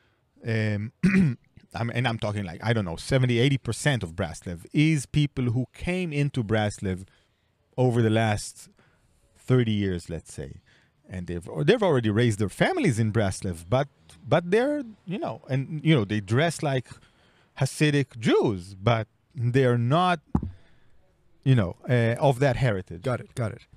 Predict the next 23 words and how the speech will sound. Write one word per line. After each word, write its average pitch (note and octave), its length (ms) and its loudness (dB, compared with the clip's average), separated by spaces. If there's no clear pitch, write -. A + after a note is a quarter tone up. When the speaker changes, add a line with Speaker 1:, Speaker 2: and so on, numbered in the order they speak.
Speaker 1:
And D3+ 120 6
there's C3+ 160 4
no F#3 220 2
a B2+ 60 2
single C#3 480 2
Admor, A#2+ 800 0
there's C3 140 6
no D#3 120 4
single C3 500 2
tzaddik B2 580 -2
in, A#2+ 360 0
in A#2+ 120 -2
the A2+ 80 0
Breslov G#2+ 400 -2
community. C4 340 0
Rabbi G2 200 0
Nachman A2+ 340 0
is F#2 120 -4
dead C#3 200 2
and A2 140 0
he A2+ 120 2
has G2+ 240 -2
no, G2 500 0